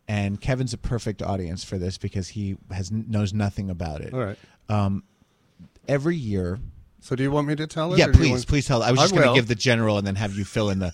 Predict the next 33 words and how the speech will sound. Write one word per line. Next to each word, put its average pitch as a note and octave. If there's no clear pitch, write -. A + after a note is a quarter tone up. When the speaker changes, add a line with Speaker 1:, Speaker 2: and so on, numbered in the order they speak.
Speaker 1:
but -
Speaker 2:
No, G#3
Speaker 1:
please, B2+
Speaker 2:
go A3+
ahead. A3
Speaker 1:
go F#3+
ahead. C3+
No, C#3+
Speaker 2:
I D#3
don't F3+
Speaker 1:
you F#3
Speaker 2:
wanna F#3
Speaker 1:
go. E3+
Speaker 2:
interrupt D3+
you. G#2+
I G#2+
Speaker 1:
You -
Speaker 2:
have F#3+
a -
Speaker 1:
go. G#2
Speaker 2:
bad B2+
Speaker 1:
You'll, C3+
Speaker 2:
habit A#2+
of A#2
Speaker 1:
you'll D3+
know C#3
Speaker 2:
doing B2
Speaker 1:
it -
better A2+
Speaker 2:
that. G#2+
Speaker 1:
than G#2
I G2
do. E2